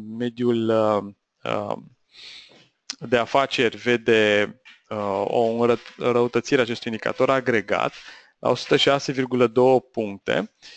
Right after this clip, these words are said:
Uh, suntem, uh, aproape de valorile cele mai slabe, uh, de după două mii cincisprezece,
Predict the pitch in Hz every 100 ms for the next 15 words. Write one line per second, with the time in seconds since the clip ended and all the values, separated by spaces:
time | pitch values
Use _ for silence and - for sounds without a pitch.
0 | - _ - 127 127 123 123 123 123 -
1 | 156 170 160 156 147 143 135 160 156 143
2 | 143 143 135 135 143 143 139 135 143 143
3 | 143 135 - - 151 123 107 104 101 98
4 | 95 104 101 - 104 104 101 104 104 101
5 | 98 110 - - 107 - - 92 - -
6 | -